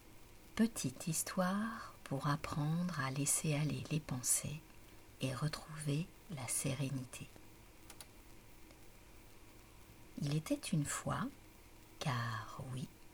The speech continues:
grâce à Il était une fois, on sait que l'on va écouter une belle et douce histoire. Donc, il était une fois Aimé, un être humain qui portait ce merveilleux prénom.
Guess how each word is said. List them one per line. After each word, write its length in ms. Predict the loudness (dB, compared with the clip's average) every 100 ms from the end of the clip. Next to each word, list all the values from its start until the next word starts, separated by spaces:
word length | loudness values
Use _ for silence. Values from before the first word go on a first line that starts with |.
| -12 -4
grâce 560 | 2 4 6 6 4 2
à 80 |
Il 220 | 2 2 0
était 240 | 2 0
une 300 | 2 0 0
fois, 360 | -2 0 0 -2 -6 -18 -16 -2
on 120 | 0 2
sait 320 | 2 2 0 -4 -16 -2
que 80 | 2
l'on 180 | 4 4
va 220 | 4 2
écouter 580 | 0 -2 -10 -4 -2 -2 -6 -10 -2
une 160 | 0 0 0
belle 400 | 0 0 0 -4 -8 -16 -12
et 60 | -12 -4
douce 360 | -4 0 0 2
histoire. 540 | 0 -2 -2 0 0 0 -6 -14 -14 -16 -16 -16 -12 -12 -10 -12 -8 2
Donc, 560 | 4 4 0 -10 -10 -10 -14 -16 -18 -4 2
il 160 | 4
était 320 | 4 -2 2 6
une 140 | 8
fois 400 | 6 2 2 2 -2 -14 0 6
Aimé, 300 | 8 8 4 -2 -14 -18 -18 -14 -14 -14 -16 -16 -8 2
un 160 | 6 6
être 260 | 6 4
humain 280 | 6 6 4 0 -8 -12
qui 140 | -10
portait 400 | 2 2 2 0
ce 180 | 2 2
merveilleux 720 | 2 4 6 6 4 4 2
prénom. 380 | 0 0 2 0